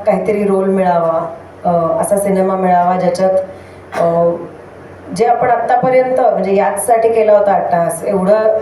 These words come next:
जे आपण मेहनत घेतो एवढी वर्ष, तर ते कुठेतरी आपल्याला दाखवता येत आहे, आपल्याला ते मेहनतीने काम करता येत आहे, असा सिनेमा मला या दोघांनी दिला. अ, त्यासाठी खूप खूप धन्यवाद. आणि मी खूप मनापासून काम करण्याचा प्रयत्न केलाय.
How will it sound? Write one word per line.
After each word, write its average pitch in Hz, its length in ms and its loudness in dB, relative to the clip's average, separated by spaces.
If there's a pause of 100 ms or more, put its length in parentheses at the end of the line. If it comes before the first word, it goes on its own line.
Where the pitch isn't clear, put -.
जे 214 80 0
आपण 214 220 2
मेहनत 208 320 2
घेतो 202 300 0
एवढी 190 300 0
वर्ष, 180 320 -2 (680)
तर 208 60 4
ते 208 360 2
कुठेतरी 240 480 0
आपल्याला 226 320 2
दाखवता 202 500 0
येत 175 220 -2
आहे, 175 100 -2
आपल्याला 180 420 -2
ते 208 100 0
मेहनतीने 196 640 2
काम 185 240 0
करता 196 320 2
येत 170 220 0
आहे, 175 100 -2
असा 196 640 2
सिनेमा 196 360 2
मला 202 300 4
या 190 380 0
दोघांनी 180 380 0
दिला. 160 300 0 (320)
अ, 160 300 2
त्यासाठी 170 340 0
खूप 214 300 -2
खूप 220 180 -2
धन्यवाद. 175 420 0 (880)
आणि 190 260 -2
मी 220 140 0
खूप 240 280 -2
मनापासून 233 480 2
काम 202 220 0
करण्याचा 196 320 4
प्रयत्न 190 320 2
केलाय. 165 380 0